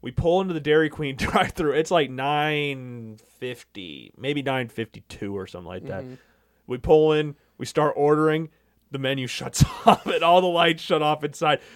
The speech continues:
Speaker 1: They're like, "We're not home. We're not." They closed at ten, and they were like, "Nope, nope,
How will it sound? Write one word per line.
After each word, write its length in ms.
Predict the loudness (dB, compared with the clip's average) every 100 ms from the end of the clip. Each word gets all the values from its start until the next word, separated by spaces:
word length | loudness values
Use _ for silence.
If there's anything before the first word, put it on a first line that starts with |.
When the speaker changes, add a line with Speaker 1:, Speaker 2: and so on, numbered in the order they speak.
| -2
Speaker 1:
They're 180 | 4 6
like, 160 | 4 0 -14 -20 -8
"We're 140 | 2 6
not 160 | 6
home. 340 | 6 4 2 -4 _ _ -4
We're 140 | 2
not." 140 | 2 2
They 100 | -4
closed 380 | 0 0 2
at 120 | -2 -4
ten, 400 | -4 -4 -6 -12 _ _ -6
and 100 | 0
they 60 | 4
were 100 | 4
like, 220 | 2 4
"Nope, 260 | 6 6 6
nope, 400 | 8 8 8